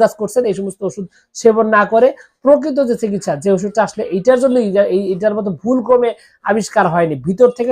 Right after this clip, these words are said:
সত্যিকার অর্থে সুস্থতা দান করবে, এরকম কোনো ওষুধ যদি আপনি, আহ, সেবন করেন সেক্ষেত্রে হোমিওপ্যাথিতে ওষুধ রয়েছে, আয়ুর্বেদিতে রয়েছে এবং প্রকৃত যেগুলো কবিরাজি সেগুলোতেও রয়েছে, কারণ গাছগাছলার মাধ্যমে এই সমস্যার সমাধান সম্ভব। সুতরাং আপনার রোগটা সুস্থভাবে ভালো হতে গেলে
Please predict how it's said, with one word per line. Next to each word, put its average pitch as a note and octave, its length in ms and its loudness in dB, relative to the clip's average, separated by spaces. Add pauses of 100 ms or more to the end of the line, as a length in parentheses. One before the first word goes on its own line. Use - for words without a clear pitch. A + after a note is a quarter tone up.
(120)
সত্যিকার G#3 400 -2
অর্থে G#3 200 -10
সুস্থতা F#3+ 420 -6
দান F3 200 -2
করবে, F3+ 240 -6 (520)
এরকম C#4+ 360 2
কোনো B3 160 0
ওষুধ G#3+ 300 -2
যদি G3+ 120 -2
আপনি, F#3 280 0
আহ, F3+ 280 4
সেবন F#3+ 240 -4
করেন A3 140 2
সেক্ষেত্রে F#3+ 380 -6
হোমিওপ্যাথিতে G3 680 -4
ওষুধ F#3+ 220 -10
রয়েছে, G3+ 260 -2 (360)
আয়ুর্বেদিতে G3+ 640 0
রয়েছে G3+ 360 4 (300)
এবং A3 140 4 (120)
প্রকৃত C#4 380 -2 (120)
যেগুলো B3 220 4 (100)
কবিরাজি A3+ 420 0 (120)
সেগুলোতেও A3+ 500 -2
রয়েছে, F#3+ 280 0
কারণ F#3+ 180 -4 (100)
গাছগাছলার F#3 520 -4
মাধ্যমে A3+ 300 0
এই F#3+ 160 -2
সমস্যার E3+ 340 -12
সমাধান D3+ 260 -12
সম্ভব। F#3+ 360 -8 (400)
সুতরাং C#4 320 2 (200)
আপনার A3+ 260 -2
রোগটা A3+ 280 0
সুস্থভাবে A#3 680 -2
ভালো F#3 200 2
হতে A3 160 -4
গেলে A#3+ 240 2